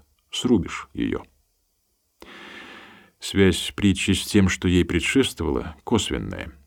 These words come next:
Галилеяне остались в живых, потому что Бог дал им время на покаяние. Именно долготерпение Божие становится сюжетом притчи о бесплодной смоковнице. Обычай сажать смоковницу в винограднике был широко распространён в древности.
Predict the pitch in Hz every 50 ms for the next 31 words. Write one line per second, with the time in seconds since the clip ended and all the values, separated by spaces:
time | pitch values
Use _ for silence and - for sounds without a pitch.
0 | _ - - 95 92 120 120 131 135 160 160 151 143 139 123 107 98 - - 127
1 | 127 120 120 101 - 98 92 87 98 98 107 101 101 - 101 90 95 95 98 92
2 | - - 101 87 85 95 120 123 113 - - 90 87 101 104 101 98 95 92 87
3 | - 95 98 98 98 98 101 95 - 98 - 110 107 107 90 78 71 - - -
4 | - _ _ - - - - - - - - - 101 104 104 101 98 98 98 98
5 | 95 85 98 98 92 87 92 87 - 98 90 90 - 98 92 85 80 78 78 76
6 | 76 104 123 127 107 87 85 82 82 - - 113 127 139 139 135 - 135 - -
7 | - 95 85 98 101 98 92 85 80 - 110 131 131 - - - - 127 - -
8 | - 117 117 113 113 - - - 95 92 90 82 85 87 82 - 76 73 71 -
9 | 55 - - - - - - - - - _ _ _ _ _ _ - - - -
10 | - - - - - - 104 107 139 175 196 190 - 185 160 - 151 143 131 156
11 | 147 - - 143 139 135 - 147 135 131 127 117 - - 117 107 107 110 120 120
12 | 135 160 185 180 151 156 147 - 151 123 110 143 156 - - - 120 113 107 -
13 | 147 160 151 - - - 117 101 - - 101 95 95 101 104 98 87 80 82 76
14 | - - - - - - - - 90